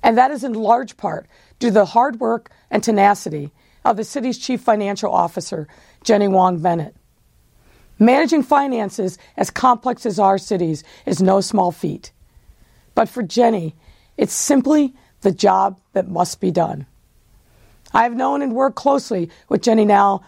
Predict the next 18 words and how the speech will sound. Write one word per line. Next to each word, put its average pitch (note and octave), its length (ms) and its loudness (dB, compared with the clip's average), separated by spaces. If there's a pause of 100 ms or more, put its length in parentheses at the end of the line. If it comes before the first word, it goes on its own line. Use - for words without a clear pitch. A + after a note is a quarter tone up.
for - 140 -6
four C4 400 2
budget G3 380 -2
seasons. D#3+ 600 -10 (680)
Each C#4+ 300 2
time, G3+ 480 0 (380)
she - 180 2
maintains B3 480 2
a F#3+ 60 -2
clear B3+ 340 2
head, A#3+ 280 2 (640)
leads C4 440 4
and A#3 220 4
masterfully C4+ 600 2
navigates G#3 540 2
pages B3 520 0 (260)
and A3 180 2
piles F3 520 0